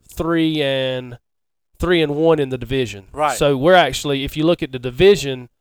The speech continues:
Speaker 1: wins, we're leading that. So that's gonna keep us in second.
Speaker 2: Right now, you got Philadelphia has clinched. They got a first round bye.
Speaker 1: Yeah, the Browns or the Bills have clinched.
Speaker 2: And if it, if playoffs started today,
Speaker 1: Mm-hmm.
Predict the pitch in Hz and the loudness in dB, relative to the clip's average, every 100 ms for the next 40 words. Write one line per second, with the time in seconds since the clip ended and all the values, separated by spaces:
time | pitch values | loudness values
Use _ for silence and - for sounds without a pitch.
0 | - 135 143 131 120 143 156 131 151 139 | -8 -4 -2 -4 -2 0 0 0 -2 -2
1 | 117 123 131 107 - - 127 143 - 151 | -6 -2 -2 -2 -8 -8 -2 -2 -2 -6
2 | 123 - 147 - 123 120 107 131 117 - | -6 -6 -10 -6 -8 -10 -12 -6 -6 -8
3 | - _ _ _ - 165 190 185 175 151 | -18 _ _ _ -4 -2 0 -2 -2 -2
4 | 147 147 139 127 - _ 180 196 175 185 | -6 -4 -4 -4 -8 _ -6 -4 0 0
5 | 175 156 151 - 160 143 139 143 151 139 | 0 -6 -8 -12 -10 -10 -10 -8 -8 -6
6 | 156 147 151 147 131 123 120 123 _ 123 | -6 -6 -6 -6 -2 -2 -2 -6 _ -8
7 | 117 117 127 120 135 139 131 135 147 139 | -8 -6 -8 -4 -2 0 -2 -6 -4 -4
8 | 135 127 120 143 139 139 - - 123 120 | -2 -2 -2 -2 -2 -4 -10 -8 -10 -10
9 | - - 151 151 143 160 156 151 - - | -16 -12 -8 -8 -8 -10 -10 -12 -10 0
10 | 214 233 208 - - 190 170 - 151 147 | 2 4 2 0 -2 0 -2 -6 -10 -6
11 | 127 - 135 123 | -6 -8 -14 -14